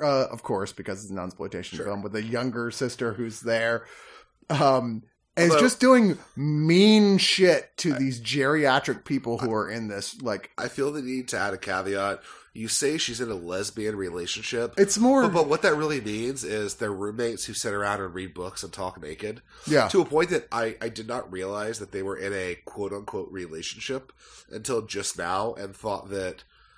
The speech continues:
Speaker 2: in that convent they happened to just sleep and hang out naked in their rooms.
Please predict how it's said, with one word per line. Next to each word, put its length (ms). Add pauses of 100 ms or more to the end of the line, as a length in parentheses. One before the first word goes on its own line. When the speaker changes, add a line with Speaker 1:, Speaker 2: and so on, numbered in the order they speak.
(220)
Speaker 2:
in 320
that 320
convent 580
they 140
happened 420
to 80
just 360 (180)
sleep 520
and 120
hang 180
out 220
naked 260
in 140
their 100
rooms. 520